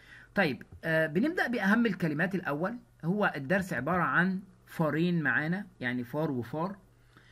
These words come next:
فالفار الأول من الريف والفار التاني من المدينة، فهيروحوا يزوروا بعض. فار المدينة هيروح يزور بتاع الريف ويقول له بقى إيه،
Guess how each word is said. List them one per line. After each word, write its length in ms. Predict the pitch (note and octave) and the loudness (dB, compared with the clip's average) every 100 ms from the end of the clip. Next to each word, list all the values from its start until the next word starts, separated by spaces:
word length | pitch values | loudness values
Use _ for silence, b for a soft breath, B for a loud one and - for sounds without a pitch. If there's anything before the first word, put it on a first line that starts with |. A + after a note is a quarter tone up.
| b b - | b b -6
فالفار 720 | G3+ G3+ G3 G3 F3 A#3+ B3 | 4 6 6 4 0 2 2
الأول 560 | A3+ - F#3+ G#3 G#3+ G3+ - | 0 0 0 2 0 -4 -2
من 360 | F3 G3 E3+ D#3+ | 2 4 2 2
الريف 640 | C#3+ D#3+ A3 - - - _ | -2 0 -2 -4 -10 -14 _
والفار 320 | D3 C3+ F#3+ F3+ | -10 -6 -2 -2
التاني 540 | F3 F#3 F3+ F3+ F3 | 0 0 2 2 0
من 240 | D#3 E3+ E3 | 0 4 4
المدينة، 480 | C#3+ B2 A2 E2+ G#2 - _ b b b b | 2 -4 -4 -8 -10 -18 _ b b b b
فهيروحوا 800 | - D4 F#4 D#4+ D#4+ E4 F4+ D#4 | 2 8 8 8 6 4 2 2
يزوروا 280 | A#3+ A#3 A3 | 2 4 4
بعض. 340 | F3+ G2+ - - - _ C#4+ C4 | 4 2 -4 -16 -20 _ -4 -2
فار 200 | C4 B3+ | 2 4
المدينة 540 | G#3+ E3 D#3 A3 B3+ | 4 2 0 2 2
هيروح 260 | A#3+ G#3+ G3+ | 2 0 2
يزور 260 | E3+ F3+ | 2 2
بتاع 260 | E3+ C3+ F3 | 0 2 2
الريف 400 | C3 E3 C4 - b b b A#3+ | 2 -2 -4 -8 b b b -4
ويقول 480 | D#4+ D#4 B3+ C4 | -2 -2 -2 0
له 60 | G3+ | 2
بقى 200 | A3 G#3+ | 4 4
إيه، 380 | F#3 A3+ G#3+ | 2 0 0